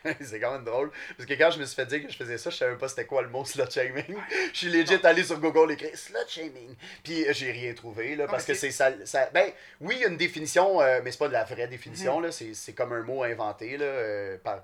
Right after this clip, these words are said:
Speaker 1: par du
Speaker 2: Mhm.
Speaker 1: monde qui ont fait, OK, ça, ça veut dire que tu, euh, tu, tu, tu utilises, euh, genre, la femme pour rire de elle parce qu'elle se montre, là.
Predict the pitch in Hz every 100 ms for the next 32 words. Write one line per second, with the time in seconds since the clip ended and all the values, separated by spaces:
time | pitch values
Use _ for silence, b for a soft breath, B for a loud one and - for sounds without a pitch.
0 | _ 104 101 - 101 170 117 127 - 113
1 | - 117 - 107 113 107 113 107 101 95
2 | 110 113 - B - 110 - 113 107 104
3 | 92 87 B B B B B B - -
4 | - - 113 120 123 110 110 104 104 104
5 | 107 107 113 117 110 107 107 101 107 117
6 | 98 101 - 104 120 131